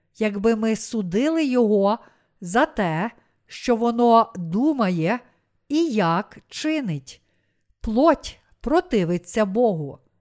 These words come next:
На щастя, Бог не звертає уваги на наше зовнішнє «я», а стежить тільки за внутрішнім.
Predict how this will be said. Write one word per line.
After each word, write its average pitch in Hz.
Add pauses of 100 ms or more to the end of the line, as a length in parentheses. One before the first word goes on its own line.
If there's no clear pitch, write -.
(580)
На 202
щастя, 285 (360)
Бог 254
не 254
звертає 214
уваги 226 (340)
на 220
наше 285
зовнішнє 220
«я», 208 (760)
а 220
стежить 240 (320)
тільки 262
за 233
внутрішнім. 156